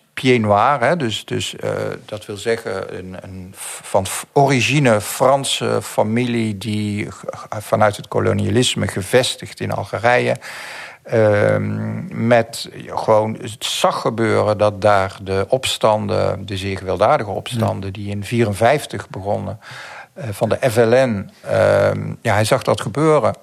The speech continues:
Speaker 1: Ehm, hij zag aan beide kanten hoe daar, eh, moorden werden gepleegd, zowel door de Fransen in Algerije als de Algerijnen onder elkaar, de Algerijen in Frankrijk, et cetera.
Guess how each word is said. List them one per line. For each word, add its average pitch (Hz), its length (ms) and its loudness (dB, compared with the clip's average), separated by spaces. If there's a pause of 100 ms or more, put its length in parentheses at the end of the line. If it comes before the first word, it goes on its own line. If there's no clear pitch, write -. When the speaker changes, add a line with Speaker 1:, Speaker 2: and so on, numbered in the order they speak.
(680)
Speaker 1:
Ehm, 117 920 4
hij 117 140 2
zag 131 320 2
aan 117 360 0
beide 139 360 2
kanten 123 680 2
hoe 120 340 -2
daar, 104 420 2 (160)
eh, 101 340 -2
moorden 120 540 4
werden 110 240 4
gepleegd, 110 560 -2
zowel 104 380 0
door 101 160 -2
de 101 80 -8
Fransen 113 500 -2
in 101 120 -4
Algerije 104 640 0
als 107 360 0
de - 100 0
Algerijnen 104 1000 0
onder 117 240 4
elkaar, 101 460 0
de 98 60 0
Algerijen 101 640 -2
in 107 120 -6
Frankrijk, 123 540 -2
et 113 120 -8
cetera. 110 480 -4